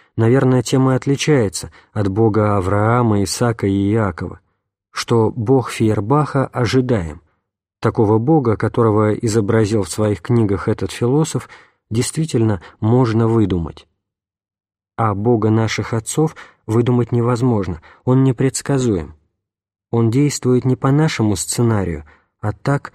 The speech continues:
как хочет он сам. Мария, увидев Иисуса воскресшим, хочет схватиться за него, а он говорит: «Не прикасайся ко мне».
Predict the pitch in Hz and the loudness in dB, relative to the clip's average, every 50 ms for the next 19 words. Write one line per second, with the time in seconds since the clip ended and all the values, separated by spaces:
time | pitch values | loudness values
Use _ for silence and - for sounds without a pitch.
0 | _ _ _ - 127 120 113 - - - 131 123 - - 117 - 113 113 110 - | _ _ _ -4 -4 -2 -2 -2 -2 -2 -2 0 -2 -4 -4 -2 -2 -2 -2 -2
1 | - 113 92 69 - _ _ _ _ _ _ _ _ _ _ _ _ _ _ _ | -4 -4 -6 -6 -8 _ _ _ _ _ _ _ _ _ _ _ _ _ _ _
2 | _ _ _ _ _ _ _ _ _ _ _ _ _ _ _ _ _ _ _ _ | _ _ _ _ _ _ _ _ _ _ _ _ _ _ _ _ _ _ _ _
3 | _ _ _ - 107 110 113 120 139 156 139 104 80 78 - - - _ - 117 | _ _ _ -2 0 2 2 2 2 2 2 0 -2 -4 -10 -20 -10 _ 0 0
4 | 113 113 113 104 107 - - 117 113 110 - - 120 107 - 110 98 98 101 95 | 2 2 0 0 -2 -2 -2 -2 -2 -2 -2 -2 -4 -4 -2 -2 -2 -2 -4 -4
5 | - - - 135 139 135 - - 143 117 - - - _ _ - 131 127 - - | -4 -4 -2 -2 -2 -2 -2 -4 -4 -4 -6 -8 -20 _ _ 0 0 0 0 -2
6 | - - - - 127 135 131 - 151 127 - - 104 92 87 98 92 92 92 85 | -10 -10 -6 -2 -2 -2 0 0 -4 -4 -2 -4 -4 -2 -2 0 0 -2 -2 -4
7 | 76 - - _ _ _ _ _ _ - 120 117 113 107 92 110 107 117 120 110 | -8 -12 -14 _ _ _ _ _ _ -2 0 2 2 2 2 2 2 2 2 0
8 | 90 82 - - - _ _ _ - 113 117 120 107 - 113 113 - - 127 - | -2 -4 -8 -16 -20 _ _ _ -2 0 0 0 0 0 -2 -2 -2 -4 -6 -4
9 | - 139 110 98 87 - 95 87 - 90 85 80 73 69 - | -2 -2 -2 -2 -4 -6 -8 -6 -6 -6 -6 -6 -8 -10 -14